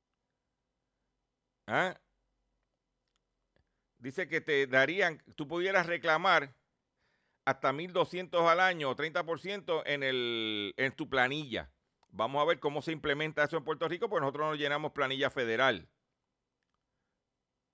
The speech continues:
Desde nuevas puertas y ventanas. Mira, mira lo que incluye.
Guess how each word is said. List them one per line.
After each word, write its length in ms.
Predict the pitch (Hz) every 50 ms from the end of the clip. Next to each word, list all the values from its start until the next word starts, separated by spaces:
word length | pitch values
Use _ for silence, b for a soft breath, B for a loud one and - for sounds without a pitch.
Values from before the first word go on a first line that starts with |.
| _ _ _ _ _
Desde 340 | 95 110 127 117 120 123 120
nuevas 360 | 127 139 156 165 180 160 156
puertas 600 | _ - 147 147 147 151 151 - - 139 143 143
y 60 | 143
ventanas. 640 | 147 143 139 139 127 _ - 170 180 175 156 139 127
Mira, 260 | 127 147 156 175 170
mira 260 | 147 151 165 175 185 196
lo 80 | 190
que 80 | 165 185
incluye. 500 | 147 - 160 165 156 131 117 95 80